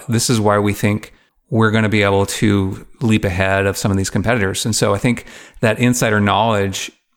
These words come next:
has been really well received. Like, they're very passionate about hearing that, and they feel included in that co-, kinda employee secret group to, to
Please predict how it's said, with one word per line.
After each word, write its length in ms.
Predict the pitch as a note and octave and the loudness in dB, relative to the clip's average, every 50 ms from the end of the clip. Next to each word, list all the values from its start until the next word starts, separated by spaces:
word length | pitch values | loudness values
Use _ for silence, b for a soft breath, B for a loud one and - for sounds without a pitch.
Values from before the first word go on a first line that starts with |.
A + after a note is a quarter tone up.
| _ - | _ -10
has 200 | - - A#2 G#2+ | -4 -2 0 0
been 440 | G2 G#2 G#2+ G#2 G#2 A2 - - C#3+ C3+ | 0 0 0 0 0 -2 -4 -6 -6 -2
really 260 | C3 C3 C3 A#2+ A2+ | 0 0 2 2 2
well 180 | G#2+ A2 G#2+ | 2 2 2
received. 380 | G2+ G2+ - - C3 A#2+ G2 F2+ | 2 0 0 0 0 0 0 0
Like, 200 | G2 G2 G2 F2+ | 0 -2 -2 -2
they're 180 | A#2+ A#2 G#2+ G#2 | -2 0 0 0
very 200 | G2 G#2 G2+ G2 | 2 0 -2 -2
passionate 460 | - G#2+ G#2+ G#2+ - - A2 G#2 G#2 | -2 -4 -4 -4 -2 -2 -2 0 0
about 360 | G2+ G2+ G2 F#2+ G2+ - - B B B B B | 0 2 2 0 0 -4 -8 B B B B B
hearing 340 | B - - B2+ A2+ A2 G#2+ | B -2 2 2 4 4 2
that, 280 | G2+ G#2 G2+ G#2 G#2+ A2 | 2 2 0 0 -2 -2
and 120 | G#2+ G#2 | 0 0
they 80 | G#2 G2+ | 0 -2
feel 240 | - - G#2+ G#2 | -2 0 0 0
included 480 | G2 G2 F#2+ - - A#2 A2 G#2+ G2+ F#2+ | 0 0 -2 0 0 2 2 2 2 0
in 140 | A2 G#2+ G2+ G2 | 0 0 0 2
that 200 | G2 G2+ - - | 0 0 -4 -6
co-, 280 | - - A#2+ A2+ - - - | -6 -4 -4 -4 -4 -8 -10
kinda 360 | - - A#2 G2+ G2 G2 F#2+ B B B B B B | -6 -4 -2 -2 -2 -4 -4 B B B B B B
employee 640 | - A#2 G#2+ - - - B2+ A#2 A2 G#2+ G#2+ G2+ | 0 0 2 2 2 4 4 4 2 2 2 2
secret 420 | G2 - - - - - A2+ A2+ A2 | 0 -2 -2 -4 -4 -4 -6 -4 0
group 360 | A2 A2 A#2+ A2+ G2 - - | 2 2 2 2 0 -2 -2
to, 160 | - A2+ A2+ - | -2 -2 -2 -2
to 380 | - - A2 G#2+ G#2+ G#2+ - | -2 -2 -2 0 -2 -2 -6